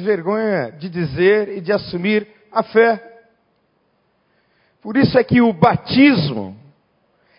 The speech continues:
é, sem dúvida nenhuma, a evidência do novo nascimento, pelo menos em tese.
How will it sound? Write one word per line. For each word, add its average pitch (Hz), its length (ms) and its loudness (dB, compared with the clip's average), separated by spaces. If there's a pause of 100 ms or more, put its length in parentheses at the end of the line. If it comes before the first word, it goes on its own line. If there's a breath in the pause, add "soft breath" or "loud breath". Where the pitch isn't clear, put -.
é, 196 140 4
sem 226 280 -2
dúvida 226 280 2
nenhuma, 220 360 0
a 202 140 0
evidência 196 1000 2 (1040)
do 196 200 2
novo 226 400 4
nascimento, 220 560 0
pelo 262 240 2
menos 277 240 2
em 233 100 2
tese. 156 560 2